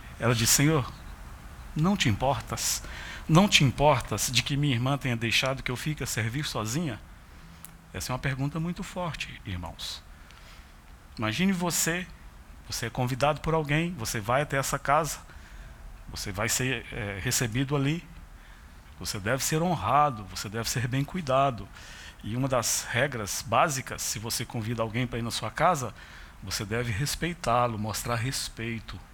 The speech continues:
honrá-lo em tudo aquilo que você puder. E é sempre, é, de bom tom você pronunciar boas palavras diante desse seu convidado.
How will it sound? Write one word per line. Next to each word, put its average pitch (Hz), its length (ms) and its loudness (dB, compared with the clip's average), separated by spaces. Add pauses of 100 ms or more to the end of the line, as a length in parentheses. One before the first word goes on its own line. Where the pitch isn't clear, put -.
honrá-lo 127 560 2
em 107 60 -2
tudo 202 240 -4
aquilo 139 260 -2
que - 80 -10
você 120 260 -4
puder. 90 460 -6 (920)
E 107 140 0
é 110 60 0
sempre, 180 440 0 (360)
é, 107 260 -6 (100)
de 110 120 -6
bom 107 200 0
tom 160 280 -2 (200)
você 113 300 -2
pronunciar 143 560 0
boas 143 300 -2
palavras 135 720 2 (360)
diante 117 320 0
desse 107 180 -4
seu 107 180 -4
convidado. 90 560 -4